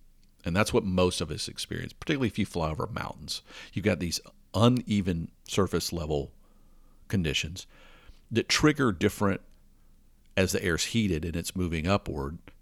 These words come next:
trigger different behavior, different flows and, you know, rates of, of wind moving at different things. And we just call 'em eddies in, in the grand scheme of fluid dynamics.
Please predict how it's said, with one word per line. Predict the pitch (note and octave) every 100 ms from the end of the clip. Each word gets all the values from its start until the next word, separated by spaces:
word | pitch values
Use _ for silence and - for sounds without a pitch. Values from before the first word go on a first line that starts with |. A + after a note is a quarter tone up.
| -
trigger | - - D#3 C3+
different | F#2+ F#2+ F#2 - -
behavior, | - - - A#2 G#2 F#2 - D#2+ G2+ - _ _ - - - - - - - - - - - _ - _ - -
different | A2 A2+ - - - -
flows | - A2 F#2+ F#2 F2
and, | F#2 E2 E2+ E2 - -
you | G2 -
know, | - F2+ - - - -
rates | F#2 F#2+ F#2+ - -
of, | D#2+ D#2 D#2 -
of | F#2 D#2
wind | E2 E2+ E2 E2+ D#2+ -
moving | F#2 F2 D#2+ D#2+
at | D#2+
different | D#2 E2 D#2+
things. | - E2 E2+ - - - - - - -
And | G3+
we | E3+
just | -
call | - F#2
'em | F2
eddies | - G2+ - - - - - -
in, | - F2 - G#2
in | E2+
the | E2+
grand | E2+ D#2+ D#2
scheme | - D#2+ D2+
of | C#2+
fluid | - - -
dynamics. | E2+ - - - -